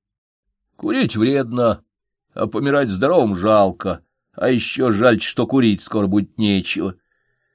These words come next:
"Ты чего нервничаешь?" — спрашивает он. "Я? Тебе показалось. Врешь. У тебя руки дрожат".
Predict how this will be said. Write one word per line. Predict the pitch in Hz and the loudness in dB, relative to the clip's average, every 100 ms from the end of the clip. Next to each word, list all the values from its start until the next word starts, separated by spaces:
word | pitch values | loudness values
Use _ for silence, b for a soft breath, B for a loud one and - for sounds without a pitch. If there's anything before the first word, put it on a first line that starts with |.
| _ _ _ _ | _ _ _ _
"Ты | - 165 | -4 -4
чего | 165 175 185 190 | -2 -4 0 0
нервничаешь?" — | 185 139 107 98 98 - 104 98 - | 2 2 4 2 0 -2 -4 -4 -4
спрашивает | - 110 98 - 98 95 | -6 -4 -4 -2 -2 -2
он. | 90 - _ | -6 -8 _
"Я? | 95 160 226 156 - _ _ _ _ _ | -6 -2 2 0 -2 _ _ _ _ _
Тебе | - 139 | -10 -8
показалось. | - 175 135 151 143 107 - _ - | -2 2 6 6 6 2 -6 _ -10
Врешь. | 98 139 160 147 110 - - _ _ | -4 0 2 2 0 -6 -16 _ _
У | 107 | -12
тебя | - 160 151 | -8 -2 2
руки | 117 110 113 | 4 4 2
дрожат". | 101 101 95 101 95 | 0 0 2 2 0